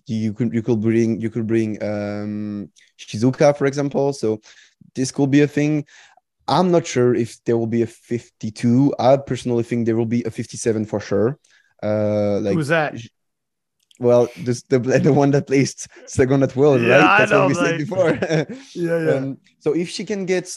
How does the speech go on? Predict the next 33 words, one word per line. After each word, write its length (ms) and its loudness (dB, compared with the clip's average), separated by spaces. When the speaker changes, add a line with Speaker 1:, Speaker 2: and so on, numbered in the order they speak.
Speaker 1:
if 80 -6
she, 160 -6
if 100 4
she 100 -2
can 160 2
get 160 2
in 120 0
good 180 -2
shape 260 -2
and 200 -2
show, 500 -4
show 260 -4
it, 280 -8
um, 1120 -4
before 640 2
the 280 2
wildcards 540 2
are 140 -2
given, 500 -2
then 240 -4
I 60 -6
think 180 -8
she 140 -10
can 340 -2
get 220 -4
a 40 -12
spot 400 -2
there 320 -2
because 520 -2
it 180 -4
was 160 2
close. 480 0
And 240 2